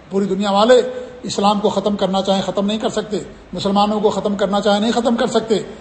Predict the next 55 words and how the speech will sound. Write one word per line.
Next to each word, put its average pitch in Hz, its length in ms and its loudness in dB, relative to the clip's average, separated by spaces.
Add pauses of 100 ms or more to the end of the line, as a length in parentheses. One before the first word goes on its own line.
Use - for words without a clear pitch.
(120)
اگر 208 200 2
اس 214 100 0
طریقے 202 320 0
سے 202 160 4 (400)
سورج 220 380 4
کی 220 60 0
روشنی 214 340 4
کو 247 120 4
ختم 214 260 0
کرنا 208 240 0
چاہیں، 202 200 2
نہیں 196 120 0
ختم 190 200 -6
کر 180 120 -2
سکتے۔ 180 320 -2 (320)
لہذا 190 260 4
میرے 190 160 0
بھائیو، 202 380 4 (320)
مایوس 185 380 0
نہ 202 60 2
ہو، 226 300 4 (320)
اللہ 185 180 0 (140)
کا 190 120 0
دین 208 280 -2
رہے 175 320 4 (320)
اور 202 120 0
ہمیشہ 190 320 -2 (120)
سے 208 60 -2
اور 214 100 2
ہمیشہ 175 280 -4
رہے 185 260 0
گا، 202 140 0
غالب 247 260 2
رہے 196 200 -2
گا۔ 180 100 -2 (320)
اللہ 190 160 0
رب 180 160 -2
العالمین 185 280 -6
کا 190 120 -6
دین 208 140 -4
آج 185 240 -4
سے 190 80 -2
نہیں 240 180 2
ہے، 180 100 0 (280)
حضرت 180 180 -2
آدم 190 200 2
علیہ 202 120 2
السلام 247 320 2
سے 233 80 -4
اللہ 226 120 0
تعالیٰ 208 320 0
کا 196 120 -4
دین 196 140 -4
ہے 185 180 -4 (260)
اور 202 200 2